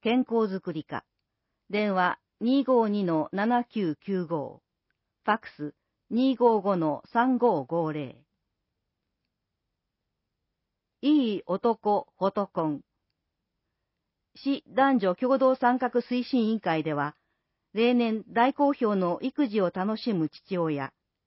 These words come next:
イクメン、祖父、イクジーや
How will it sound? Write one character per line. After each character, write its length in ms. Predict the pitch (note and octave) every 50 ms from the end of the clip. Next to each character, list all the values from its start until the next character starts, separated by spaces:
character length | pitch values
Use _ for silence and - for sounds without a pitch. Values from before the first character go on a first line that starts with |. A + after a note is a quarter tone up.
| _ -
イ 100 | F3+ D#3+
ク 220 | - - G#3+ F#3+
メ 180 | F3 F#3 F3 D#3
ン、 120 | C#3 C#3+ - _ _ _ _ _ _ _ _ _ _ _ _ _ _ _ _
祖 140 | - B3+ C4+
父、 240 | - G#3 D#3+ C#3 - _ _ _ _ _ _ _ _ _ _ _ -
イ 120 | G3 F#3+ -
ク 220 | - A3 A3+ A3
ジ 320 | F3 G3+ G3+ D#3+ B2+ G#2+ - _ _ _ -
ー 20 |
や 160 | F3 D#3+ E3